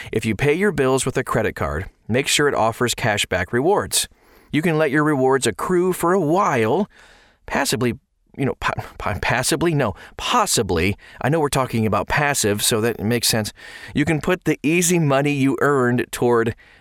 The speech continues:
another passive income venture. Very, very important, though, be sure that the card you select doesn't have an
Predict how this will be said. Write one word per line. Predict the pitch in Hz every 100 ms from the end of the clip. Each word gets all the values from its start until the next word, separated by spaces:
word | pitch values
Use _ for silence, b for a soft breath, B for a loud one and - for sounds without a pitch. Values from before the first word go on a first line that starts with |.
| B
another | 123 123 127 135 147
passive | - - 175 156 - 120 113
income | 123 127 - 123 107
venture. | 123 147 - 95 - b b b b b b b b b _ _ _ _
Very, | 101 107 139 143 143 143
very | 127 123 123
important, | 117 - 131 131
though, | - 127 127
be | 123 123
sure | 135 - 139
that | 131 120
the | 117
card | - 120 123
you | 117
select | - 110 107 127 - -
doesn't | - 120 120
have | 117 117
an | 113